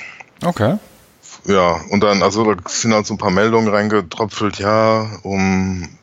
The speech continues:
Speaker 2: circa halb drei geht's wieder. Dann,
Speaker 1: Mhm.
Speaker 2: ja, okay, gewartet, kam aber nix. Und dann ge-, nix passiert, ja, da wird's vielleicht bis Abend dauern. Aber es war dann ja so sechzehn Uhr,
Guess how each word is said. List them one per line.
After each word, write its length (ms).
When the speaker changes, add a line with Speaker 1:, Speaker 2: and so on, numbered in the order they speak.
Speaker 2:
circa 800
halb 280
drei 340
geht's 380
wieder. 540
Dann, 420
Speaker 1:
Mhm. 80
Speaker 2:
ja, 280
okay, 400
gewartet, 480
kam 220
aber 140
nix. 460
Und 160
dann 220
ge-, 260
nix 280
passiert, 460
ja, 200
da 80
wird's 160
vielleicht 240
bis 100
Abend 380
dauern. 500
Aber 160
es 140
war 80
dann 180
ja 160
so 80
sechzehn 460
Uhr, 260